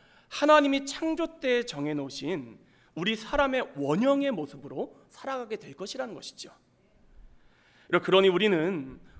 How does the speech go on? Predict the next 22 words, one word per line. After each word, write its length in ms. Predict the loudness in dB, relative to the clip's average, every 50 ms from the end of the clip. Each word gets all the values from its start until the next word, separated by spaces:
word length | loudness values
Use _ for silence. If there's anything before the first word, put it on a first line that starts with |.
| -8
우리를 380 | -4 2 4 4 6 4 4 2
둘러싼 520 | 0 0 2 2 2 2 2 -2 -2 -2 -4 -4
외적인 540 | -2 -2 -2 -2 0 0 0 2 2 0
모습, 440 | -4 -4 -6 -10 -6 -4 -2 -2 -2 -4 -10 -20 -20 -20 -20 -20
환경에 460 | -14 -10 -8 -6 -4 -4 -4 -6 -6
너무 260 | -8 -8 -10 -12 -12
집착해서는 720 | -12 -12 -12 -12 -12 -14 -12 -10 -12 -12 -10 -12 -12 -12
안 160 | -12 -14 -12 -10
됩니다. 440 | -8 -8 -8 -8 -10 -14 -16 -16 -18 -20 -20 -20 _ _ _ _ _ _ _ _ _ -8
여러분, 180 | -8 -8 -6 -2
그것들로부터 1040 | 0 4 4 2 2 2 -2 0 -2 -2 -4 -6 -8 -4 -4 -4 -4 -4 -12 -20 -16 -14
자유로울 600 | -14 -12 -8 -6 -4 -4 -4 -4 -4 -6 -6 -8
수 120 | -8 -12
있어야 260 | -12 -10 -10 -10 -10
합니다. 360 | -10 -12 -16 -16 -18 -20 -20 _ _ _ _ _ _ _ _ _ _ _ _ _ _ _ _ _ _ _ 4
여러분, 200 | 4 4 6 8
왜냐하면 540 | 8 8 10 8 8 8 8 6 4 4
내가 400 | 4 4 4 6 8 8 6 6
좋아하는 480 | 6 4 2 4 6 6 4 4 0 -6
그것, 800 | -8 -6 2 6 6 6 6 4 -6 -16 -18 -20 -20 -20 -16 -8
지금의 400 | -6 -4 -2 0 2 2 2 0
생각, 640 | 0 -2 -2 2 2 2 2 0 -2 -10 -16 -20